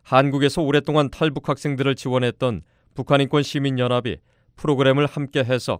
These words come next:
큰 도움이 되고 있다며, 앞으로 더 많은 탈북 학생들에게 기회가 제공되길 바란다고 말했습니다. 비오이 뉴스 김영권입니다.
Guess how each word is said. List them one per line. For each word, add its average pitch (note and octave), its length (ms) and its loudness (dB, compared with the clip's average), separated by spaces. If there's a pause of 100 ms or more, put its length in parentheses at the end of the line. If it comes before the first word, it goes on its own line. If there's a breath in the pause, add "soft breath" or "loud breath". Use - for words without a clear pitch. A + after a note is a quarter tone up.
큰 C#3+ 200 -6
도움이 B2+ 340 -2
되고 A#2+ 220 -2
있다며, G#2+ 440 -4 (460)
앞으로 A#2 260 0
더 B2 180 0
많은 C#3 300 4
탈북 C#3+ 400 -4
학생들에게 B2+ 680 -2 (420)
기회가 C3 440 2
제공되길 A#2+ 640 -2
바란다고 F#2 680 -4
말했습니다. D#2+ 720 -8 (520)
비오이 C#3+ 220 4
뉴스 A#2+ 320 -4 (380)
김영권입니다. G2+ 680 -4